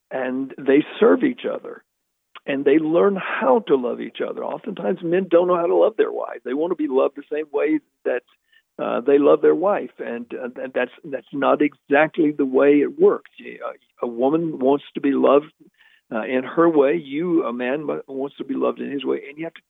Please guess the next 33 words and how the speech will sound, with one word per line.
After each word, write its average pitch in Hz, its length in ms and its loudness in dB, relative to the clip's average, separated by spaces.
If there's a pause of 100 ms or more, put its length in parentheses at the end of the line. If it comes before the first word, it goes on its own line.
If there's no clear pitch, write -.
(120)
teach 226 240 -4
each 131 180 -4
other 117 320 -6
that. - 200 -12 (260)
So 139 240 4 (500)
the 175 300 0
oneness 202 400 4 (180)
principle 156 480 2
brings 170 400 0
you 156 80 2
together 127 380 2
like 117 240 -2
nothing 156 580 -2
else 117 200 -2 (180)
can. 123 340 -12 (720)
And, 139 200 -8
and 139 160 -6
it, 131 200 -2
it 147 100 -4
was 139 280 -4
the 135 100 -4 (100)
foundation 160 720 4
of 135 200 0
our 127 160 2
life. 123 420 4
It's - 260 -10
the 135 80 -8
foundation, 131 840 -4 (120)
I, - 340 -2
I 143 40 -4
believe, 120 460 -2 (100)
of 123 180 -2 (180)
every 151 420 -2